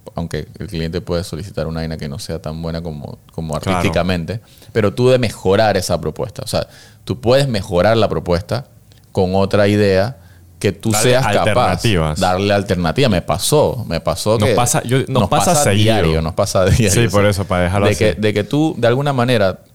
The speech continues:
Speaker 1: eh, la propuesta de, de, de, de alguien que solicita un servicio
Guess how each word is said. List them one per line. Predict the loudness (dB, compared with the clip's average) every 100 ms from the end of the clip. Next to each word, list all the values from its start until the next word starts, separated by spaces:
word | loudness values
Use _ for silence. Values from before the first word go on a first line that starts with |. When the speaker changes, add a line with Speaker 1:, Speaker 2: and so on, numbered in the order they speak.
| -20 -20 -10 -2
Speaker 1:
eh, | 0 2
la | 2 0
propuesta | 0 0 0 2 0
de, | 0 0 0
de, | 0 0 0 -2
de, | 0 0 0
de | -2 0
alguien | 2 0 -2
que | -2 -4
solicita | -2 -4 -4 -2 -2
un | 0
servicio | 0 0 0 -2 -4